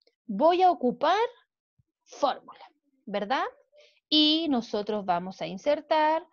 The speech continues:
los datos que tenía. La masa uno dijimos que era un kilo. La masa dos dijimos que era un kilo. El radio uno, que es el de la izquierda,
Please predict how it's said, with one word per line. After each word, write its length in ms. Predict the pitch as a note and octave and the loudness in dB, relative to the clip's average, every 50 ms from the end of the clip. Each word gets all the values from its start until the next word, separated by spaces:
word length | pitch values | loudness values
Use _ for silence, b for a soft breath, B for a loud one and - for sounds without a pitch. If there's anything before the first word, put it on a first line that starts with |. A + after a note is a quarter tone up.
| b b b b b | b b b b b
los 220 | b - B3 A3+ G#3+ | b -2 -2 -2 0
datos 300 | A#3+ A#3 A#3 C4 B3+ - | -2 -2 0 -2 -4 -4
que 140 | - C4 B3 | -4 -4 -4
tenía. 440 | B3 G#3+ G3+ G3+ - - - - _ - - _ _ _ _ - - | -4 -6 -10 -10 -12 -16 -18 -20 _ -20 -20 _ _ _ _ -18 -8
La 180 | - A3 G#3+ | -2 0 2
masa 420 | A3+ A#3+ C4 C#4 C#4+ - G4 G4 F#4+ | 2 2 2 2 0 0 2 2 4
uno 460 | D#4+ C4+ B3 A#3+ B3 C4+ D4+ F4 G#4 A#4+ | 4 4 4 4 2 2 0 -2 -4 -4
dijimos 500 | A#3 A#3 A3+ A3 - C4+ C#4+ C#4+ D#4 D4+ | -4 -6 -6 -6 -4 -2 0 0 0 -2
que 180 | D#4 - C4+ C4 | -2 0 0 2
era 200 | C#4 C#4+ - - - | 2 2 0 -2 -2
un 300 | - E4+ F#4 G4+ G#4 G#4+ - _ _ _ _ _ - | 0 0 0 0 0 -4 -8 _ _ _ _ _ -2
kilo. 260 | D4+ C4 G3+ - - - _ _ _ _ _ _ _ _ - - _ _ _ _ _ _ _ b b b b b b b b | 0 0 0 -2 -6 -18 _ _ _ _ _ _ _ _ -20 -20 _ _ _ _ _ _ _ b b b b b b b b
La 180 | - G3+ F#3+ G3 | -4 -2 -2 0
masa 460 | G3+ G3 F3+ F#3 F3+ - - - - | -2 -4 -6 -8 -8 -8 -6 -6 -6
dos 680 | F#3+ G#3 D#4+ D#4 C#4 C4 B3+ C4 C#4+ D#4+ - - - _ - | -2 2 4 6 6 8 6 6 4 0 -2 -8 -20 _ -14
dijimos 520 | G#3 G#3 G3+ - - B3 B3+ B3 B3 A#3+ | -10 -10 -10 -8 -6 -4 -2 -2 -2 -2
que 140 | - - A3+ | -2 -4 -2
era 160 | G#3 F#3+ F#3 | -2 0 0
un 360 | G3+ C#4 E4+ F#4 G4 G4 G4 G4+ G4 _ _ _ _ _ _ - | 2 2 2 2 2 0 0 -4 -8 _ _ _ _ _ _ -6
kilo. 280 | D#4 B3 F#3 C3+ - - _ _ - - _ _ _ _ _ _ _ _ _ b b b b b b b b b b b b - | -4 -4 -6 -6 -12 -20 _ _ -20 -20 _ _ _ _ _ _ _ _ _ b b b b b b b b b b b b 4
El 240 | B3+ C#4+ D4+ D#4 C4 | 4 4 4 4 2
radio 440 | - G4+ G#4+ A#4+ A#4+ A#4+ A#4 A4+ F#4+ | 2 4 4 6 6 8 8 8 6
uno, 540 | D4 A#3 A3 G#3 G3+ A#3 C4+ F4 G#4+ - _ - | 6 4 2 0 0 -2 -2 -4 -6 -8 _ -2
que 80 | - B3 | 0 2
es 100 | G#3 B3 | 4 4
el 140 | A3+ A3+ | 2 2
de 120 | G3+ A3 A3+ | 2 2 4
la 80 | A#3+ | 4
izquierda, 760 | D4 C#4+ - - - G4+ E4 B3+ A3 G3 G3 - C4 F#4+ - | 2 2 0 0 4 4 4 4 4 2 -2 -4 -4 -6 -8